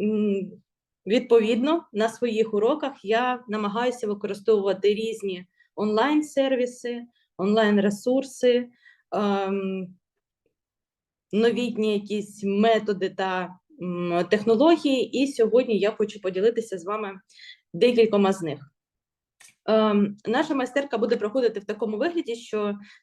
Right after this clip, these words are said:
я вам представлю своє бачення проведення уроку, тобто повністю по структурі, але, ем, м, у вигляді методів, які б я використовувала на цьому уроці.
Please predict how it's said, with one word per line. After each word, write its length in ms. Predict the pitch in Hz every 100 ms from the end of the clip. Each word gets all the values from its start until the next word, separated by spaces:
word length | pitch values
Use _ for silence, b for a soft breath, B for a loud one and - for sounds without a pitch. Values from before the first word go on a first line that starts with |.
| -
я 240 | 185 233
вам 300 | 262 226 214
представлю 540 | 208 208 - 226 226 220
своє 400 | - 220 208 220
бачення 720 | 202 285 - 247 233 220 214
проведення 520 | 208 208 208 208 196
уроку, 600 | 202 208 180 156 - - b b -
тобто 480 | 185 - 196 190 165
повністю 580 | 220 240 226 220 208
по 100 | 202
структурі, 640 | 202 - 226 320 381 320 254
але, 540 | 202 208 233 285 277 -
ем, 800 | 208 196 196 190 190 190 185 190 185 _ _ _ _ _ _ _ _ _ _ -
м, 540 | 190 185 180 180 - _ _ _ -
у 100 | 226
вигляді 400 | 285 254 214 233
методів, 560 | 233 320 302 208 226
які 260 | 190 196 269
б 60 | -
я 160 | 220
використовувала 840 | 233 214 185 185 - 240 220 190 175
на 100 | 165
цьому 340 | - 214 185
уроці. 340 | 160 117 -